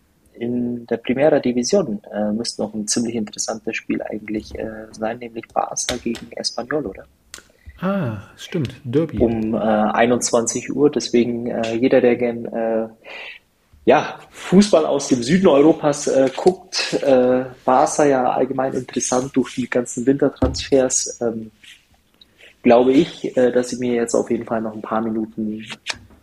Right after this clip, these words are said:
Speaker 1: ähm, das, hat das, das ist deine Hausaufgabe für nächste Woche, wie sich das Derby, äh, in Barcelona nennt. Die haben bestimmt einen Namen dafür, oder? Derby Barcelona oder die haben bestimmt irgendwas Bestimmtes.
Speaker 2: Okay, jetzt hast du mit Spanien angefangen.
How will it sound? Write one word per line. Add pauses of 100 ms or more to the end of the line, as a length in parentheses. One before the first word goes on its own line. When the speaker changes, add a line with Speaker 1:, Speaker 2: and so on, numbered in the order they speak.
(220)
Speaker 1:
ähm, (320)
das, (580)
hat
das,
das
ist
deine
Hausaufgabe
für
nächste
Woche,
wie
sich
das
Derby, (120)
äh,
in
Barcelona
nennt. (760)
Die
haben
bestimmt
einen
Namen
dafür,
oder?
Derby
Barcelona
oder
die
haben
bestimmt
irgendwas
Bestimmtes.
Speaker 2:
Okay, (160)
jetzt
hast
du
mit
Spanien
angefangen.